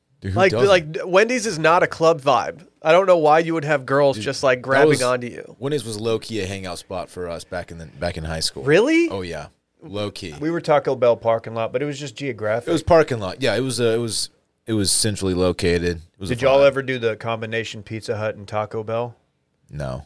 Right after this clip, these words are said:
Speaker 3: Oh.
Speaker 2: See,
Speaker 1: No.
Speaker 2: we just had, there's no way that we were ever doing that because the, the strip malls that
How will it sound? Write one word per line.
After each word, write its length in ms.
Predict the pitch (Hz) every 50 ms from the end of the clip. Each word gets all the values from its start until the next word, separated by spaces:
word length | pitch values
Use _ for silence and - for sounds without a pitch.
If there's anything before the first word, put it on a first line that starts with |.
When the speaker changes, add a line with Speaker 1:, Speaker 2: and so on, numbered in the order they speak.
| _ _ _
Speaker 3:
Oh. 220 | 90 80 - 120 - _ _ _ _ _ _ _ _ _
Speaker 2:
See, 240 | _ 127 151 160 165
Speaker 1:
No. 60 | 151
Speaker 2:
we 140 | 143 156 180
just 160 | 175 190 -
had, 280 | - 160 147 135 127 143
there's 240 | 139 165 160 151 156
no 160 | 156 160 160
way 200 | 147 139 135 127
that 100 | 123 113
we 140 | 101 123 123
were 80 | 123 123
ever 160 | 117 117 120
doing 280 | 110 120 120 120 120 117
that 180 | 117 107 104
because 320 | - - - 127 120 110 -
the, 200 | - 107 107 -
the 100 | - 135
strip 380 | 123 - - 147 147 143 - -
malls 420 | 139 131 127 123 117 117 120 117
that 240 | - 127 120 113 110